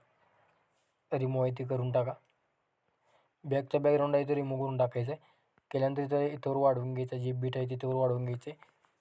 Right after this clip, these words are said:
आणि दो टेक्स आहेत आपले, त्या दोन टेक्सच्या खाली इथं ॲड करून घ्यायचं आहे. अशा पद्धतीने दिसून जाईल, थोडं तिथे बघू शकता दिसून जाईल. ओके, दिसल्यानंतर काय करायचं, आणखी एकदा प्लसवरती क्लिक करून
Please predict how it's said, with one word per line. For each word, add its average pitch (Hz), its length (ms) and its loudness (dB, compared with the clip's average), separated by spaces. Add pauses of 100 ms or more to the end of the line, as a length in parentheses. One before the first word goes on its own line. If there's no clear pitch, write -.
(220)
आणि 127 160 -2
दो 131 140 2
टेक्स 135 320 -2
आहेत 139 140 0
आपले, 135 220 -2
त्या 135 160 -2
दोन 131 320 -2
टेक्सच्या 127 340 -2
खाली 127 180 2
इथं 123 160 2
ॲड 120 200 6
करून 117 280 -4
घ्यायचं 113 260 -6
आहे. 117 80 0
अशा 123 120 -2
पद्धतीने 135 260 -6
दिसून 131 200 -8
जाईल, 127 160 -2 (560)
थोडं 131 180 2 (360)
तिथे 127 220 -2
बघू 123 160 0
शकता 127 240 -2
दिसून 127 320 -4
जाईल. 110 140 -2
ओके, 131 180 -4 (1400)
दिसल्यानंतर 143 380 2
काय 160 100 6
करायचं, 151 220 4
आणखी 143 260 2
एकदा 143 160 -4
प्लसवरती 143 380 -2
क्लिक 135 180 -6
करून 147 200 -4